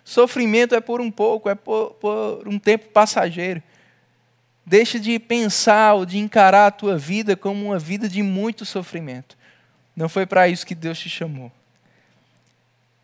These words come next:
Sofre por um pouco. <laughs> Sofrimento é passageiro, passa. Não transforma o que é passageiro em permanente.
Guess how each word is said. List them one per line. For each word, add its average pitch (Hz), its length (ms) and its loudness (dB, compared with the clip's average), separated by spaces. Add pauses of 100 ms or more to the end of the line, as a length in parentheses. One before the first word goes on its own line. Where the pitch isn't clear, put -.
(1300)
Sofre 233 540 2
por 220 300 2
um 226 80 -2
pouco. 151 420 -4 (380)
<laughs> - 400 -8
Sofrimento 208 800 0 (220)
é 165 100 2
passageiro, 151 760 0 (160)
passa. 165 460 2 (640)
Não 190 240 0
transforma 202 640 0 (280)
o 147 100 -12
que - 160 -4
é 170 80 6
passageiro 156 880 0 (340)
em 156 120 -8
permanente. 135 760 -2